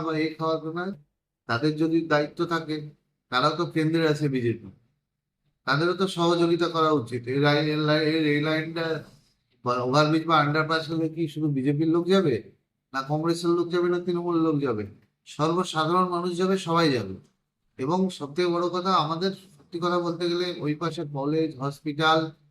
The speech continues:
এবং বেলডাঙ্গা বাজার, যখন রেলগেট পড়ে, তখন মানুষ বুঝতে পারে যে কি পরিস্থিতি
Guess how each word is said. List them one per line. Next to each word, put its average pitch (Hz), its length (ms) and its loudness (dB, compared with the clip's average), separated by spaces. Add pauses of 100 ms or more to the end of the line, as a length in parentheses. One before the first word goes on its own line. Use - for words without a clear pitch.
(420)
এবং 139 220 -2 (440)
বেলডাঙ্গা 151 420 2 (100)
বাজার, 156 320 2 (1300)
যখন 117 240 -4 (140)
রেলগেট 143 440 4
পড়ে, 180 160 2 (100)
তখন 170 200 -2 (100)
মানুষ 160 180 2 (120)
বুঝতে 156 280 -2
পারে 165 240 0
যে 170 60 4 (200)
কি 170 100 -6 (120)
পরিস্থিতি 143 460 0